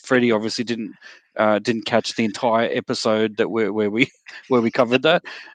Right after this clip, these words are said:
He probably was a bit busy, uh, doing something else. Um, but look, yeah, um,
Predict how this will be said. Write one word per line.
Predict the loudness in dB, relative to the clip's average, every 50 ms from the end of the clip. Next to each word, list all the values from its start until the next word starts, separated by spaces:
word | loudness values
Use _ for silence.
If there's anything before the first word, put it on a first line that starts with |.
| -6
He | -2 -2 0
probably | 2 2 2 4 4 2 2
was | 2 0 2 4
a | 4 4 4
bit | 4 2 0 0 2
busy, | 0 0 2 2 2 2 4 4 6
uh, | 6 6 6 6 6 6 6 4 4 4 2 -2 -2
doing | -2 -2 -2 -2
something | -2 -4 -2 -2 0 0
else. | 2 0 0 0 -2 -2
Um, | 2 4 6 6 6 4 4
but | 4 2 4 6
look, | 6 4 4 4 0 -16 -16 -18 -18 -18 -20 _ _ _ _ _ _ _ -12
yeah, | -10 -10 -6 -2 0 2 4 4 4 2 2 0 0
um, | 0 2 4 4 4 4 2 0